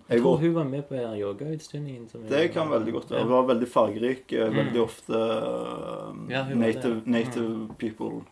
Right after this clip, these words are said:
Speaker 2: paint, eh, ja.
Speaker 1: Ja, mm.
Speaker 2: Ehm,
Speaker 1: Ja, så jeg kjenner jo
Speaker 2: ja, med krøller og
Speaker 1: <laughs> Ja, ja, ja.
Speaker 2: lider med krøller.
Speaker 1: Mm.
Speaker 2: Mens jeg gikk på N K F, så var det sånn, jeg hadde hun, og så hadde jeg en som heter Nenad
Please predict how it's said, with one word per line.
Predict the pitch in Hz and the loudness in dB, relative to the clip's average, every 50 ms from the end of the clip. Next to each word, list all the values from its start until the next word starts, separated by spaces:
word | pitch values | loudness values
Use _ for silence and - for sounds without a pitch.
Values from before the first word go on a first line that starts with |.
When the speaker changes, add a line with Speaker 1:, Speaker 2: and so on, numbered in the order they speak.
| _ _ - _ _ _ | _ _ -20 _ _ _
Speaker 2:
paint, | - 113 110 107 - - - | -12 -12 -12 -12 -14 -12 -8
eh, | 120 110 101 - - - | -8 -8 -8 -8 -8 -6
ja. | 113 117 - - - - - - - - | -6 -6 -6 -10 -20 -20 -20 -18 -10 -4
Speaker 1:
Ja, | 127 135 131 - - - | -2 -2 -2 -4 -8 -8
mm. | 139 139 127 | -6 -2 0
Speaker 2:
Ehm, | 113 110 110 110 113 110 110 107 110 110 107 110 113 - - - _ - | 2 4 4 4 4 4 4 2 2 2 2 0 -2 -6 -10 -20 _ -6
Speaker 1:
Ja, | - 151 | -4 -4
så | 143 - 135 | -2 -2 -4
jeg | - | -6
kjenner | - 117 104 101 104 | -6 -8 -8 -8 -8
jo | 120 120 - 117 110 - - 139 | -10 -10 -10 -10 -6 0 2 4
Speaker 2:
ja, | 117 113 - 87 - - | 4 4 4 2 0 0
med | 135 127 | 0 2
krøller | - - 123 120 - 120 113 113 | 4 4 4 4 4 4 2 4
og | 113 113 113 110 107 104 - | 4 2 2 2 0 -2 -6
Speaker 1:
<laughs> | - | -2
Ja, | - 131 139 147 | 2 6 6 6
ja, | 123 120 | 6 6
ja. | |
Speaker 2:
lider | 117 131 120 107 117 117 | 6 4 4 4 4 0
med | 120 117 | 0 0
krøller. | - 113 107 123 | -4 -6 -4 -2
Speaker 1:
Mm. | 135 135 117 90 80 - - - - - | -2 -2 -2 -4 -8 -14 -18 -20 -10 -2
Speaker 2:
Mens | 139 135 139 143 139 - | 0 2 2 2 2 2
jeg | 135 123 | 2 2
gikk | 117 113 - | 2 2 2
på | - 117 | 0 0
N | 113 | 2
K | 107 123 117 | 4 4 2
F, | 117 117 | 2 2
så | - - 117 | 0 0 2
var | 107 110 | 2 2
det | 110 | 2
sånn, | 110 110 104 107 104 - - - | 0 -2 -2 -2 -4 -8 -8 -6
jeg | 113 110 | -4 0
hadde | 117 110 107 113 110 | 0 0 0 0 2
hun, | 120 131 147 | 2 2 4
og | 147 117 | 2 2
så | - 110 | 0 0
hadde | 98 110 | 0 0
jeg | 113 113 | 0 0
en | 107 | 0
som | - - 107 | -2 -4 -4
heter | 104 110 | -2 -2
Nenad | 107 104 104 107 113 120 117 113 | -2 0 0 2 2 4 2 2